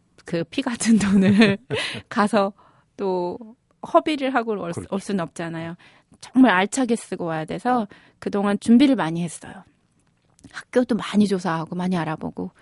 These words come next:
Speaker 1: 기회가 있을 때마다 미국에 가면은 그냥 그 볼일만 보고 오는 게 아니라 하루 이틀씩 더 휴가를 내서 그 제가 리스트에 이렇게 정해놨던 회-,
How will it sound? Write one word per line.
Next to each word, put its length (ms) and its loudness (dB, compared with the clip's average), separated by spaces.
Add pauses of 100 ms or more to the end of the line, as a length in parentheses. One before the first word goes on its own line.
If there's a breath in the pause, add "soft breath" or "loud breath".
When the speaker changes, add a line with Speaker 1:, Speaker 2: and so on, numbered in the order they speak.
(160 soft breath)
Speaker 1:
기회가 380 -2
있을 260 -4
때마다 540 0 (480 soft breath)
미국에 280 0
가면은 680 -4
그냥 280 -4 (340)
그 380 -4
볼일만 480 4
보고 220 -2
오는 180 -4
게 80 -6
아니라 380 -6 (400 soft breath)
하루 240 -2
이틀씩 420 -4
더 320 -6
휴가를 440 -2
내서 400 0 (400 loud breath)
그 460 -6
제가 260 -4
리스트에 420 -2
이렇게 160 -4
정해놨던 560 -2
회-, 160 -2